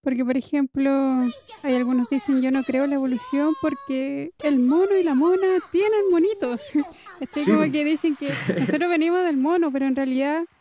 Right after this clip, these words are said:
Speaker 1: es que nosotros con los monos compartimos un ancestro en común.
Speaker 2: Claro. Eso es básicamente cómo se ha contado la evolución.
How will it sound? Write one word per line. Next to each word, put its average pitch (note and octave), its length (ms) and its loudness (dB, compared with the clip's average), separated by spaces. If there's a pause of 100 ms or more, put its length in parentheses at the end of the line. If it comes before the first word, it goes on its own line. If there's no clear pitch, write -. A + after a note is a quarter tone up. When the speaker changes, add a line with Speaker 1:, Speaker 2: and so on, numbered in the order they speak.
(200)
Speaker 1:
es C#4 200 -2
que C#4+ 120 -2
nosotros D4 440 -2
con C#4+ 200 -4
los C4 100 0
monos D#4 560 0
compartimos C#4+ 560 0
un D4+ 80 4
ancestro C#4 460 -2
en C#4 80 2
común. C4 420 0 (1000)
Speaker 2:
Claro. G#2 340 -6 (960)
Eso C3 200 -6
es B2+ 40 -2
básicamente D3 420 -2
cómo D#3 180 0
se E3 120 -4
ha D3 80 -2
contado C3 720 -4 (160)
la B2 100 -6
evolución. B2 540 -4